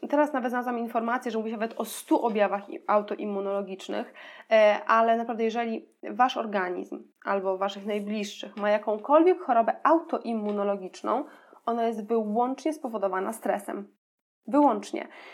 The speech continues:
Em, są nawet takie, em, dokumentacje, które mówią o tym, że jeżeli na przykład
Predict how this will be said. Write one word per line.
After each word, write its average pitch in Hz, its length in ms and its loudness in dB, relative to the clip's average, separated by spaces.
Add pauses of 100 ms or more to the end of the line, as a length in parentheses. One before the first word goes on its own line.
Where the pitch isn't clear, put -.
(120)
Em, 208 680 2
są 302 280 2
nawet 262 420 -2
takie, 226 360 2
em, 202 920 -2 (560)
dokumentacje, 240 720 2
które 196 260 -2
mówią 240 380 2
o 180 120 -2
tym, 196 260 -8 (340)
że 208 200 -2
jeżeli 269 280 4
na 262 160 2
przykład - 520 -4